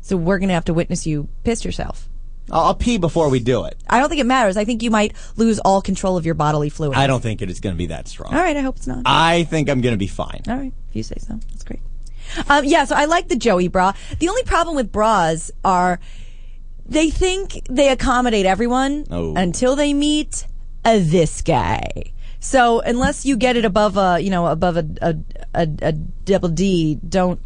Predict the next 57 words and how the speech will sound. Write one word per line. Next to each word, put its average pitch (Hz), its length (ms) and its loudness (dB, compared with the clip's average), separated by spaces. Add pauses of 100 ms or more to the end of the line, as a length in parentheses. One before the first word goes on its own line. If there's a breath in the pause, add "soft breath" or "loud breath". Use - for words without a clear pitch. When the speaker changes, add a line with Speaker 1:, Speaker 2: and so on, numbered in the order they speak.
Speaker 2:
Well, 262 160 2
if 240 80 -2
they're 202 100 4
Speaker 1:
don't 185 80 0
talk 175 140 4
to - 60 4
Speaker 2:
custom 247 180 0
Speaker 1:
me. 240 80 4
Speaker 2:
making 233 260 0
these 202 180 -2
with 160 200 -4
pockets, 175 540 0
I 175 100 2
can 233 100 0
only 240 240 2
assume 196 440 2
that 147 140 0
someone 185 460 2
can 147 220 0
custom 165 400 0
make 156 240 2
one 110 340 2 (240 loud breath)
for 165 180 0
the 131 80 2
Heidi 120 280 2
and 101 120 0
Frank 127 280 0
size. - 440 -6
Speaker 1:
Well, 370 160 4
and 359 140 4
something 440 300 0
that 359 120 0
I 262 220 2
do, 202 240 2
I 190 80 4
do 226 140 0
it 220 60 4
at 208 80 0
the 202 40 0
gym 190 260 2
all 165 100 4
the 170 60 2
time, 170 300 0
and 156 80 2
I 147 180 0
wonder 208 300 2
why 175 160 4
I'm 165 80 0
getting 156 220 0
looks, 165 240 0
but 156 80 0
I - 20 2
don't - 160 -4
think 165 200 0
about 208 260 2
it, 240 120 2 (480 loud breath)
is, 226 300 4